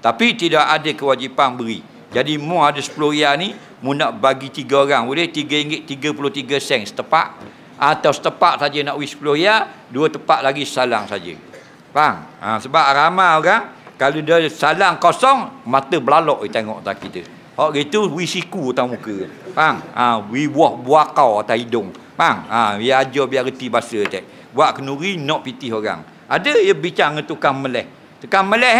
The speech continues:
eh, mari rumah nak bincang kat malam ni. Esok nak, nak, nak meleh dah tu." Ha, dia kata, "Kalau tambah speaker lagi," tu rumah kata, "untung banyak ni."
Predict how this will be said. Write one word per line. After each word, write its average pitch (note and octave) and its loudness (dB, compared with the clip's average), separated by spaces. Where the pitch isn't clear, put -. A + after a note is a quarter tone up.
eh, C#3+ 2
mari E3 2
rumah F#3+ 2
nak D#3+ -2
bincang F#3 0
kat F#3 -2
malam G3 2
ni. A3 -6
Esok F3 0
nak, E3 0
nak, E3+ -4
nak F3 -4
meleh F#3 2
dah A#3 4
tu." G#4+ 2
Ha, A2+ -2
dia C3 2
kata, D3+ -4
"Kalau D3 2
tambah D3 2
speaker D3+ -2
lagi," C3 -4
tu C#3+ -4
rumah C3 -2
kata, C3 -6
"untung D3 0
banyak C#3 0
ni." A2+ -6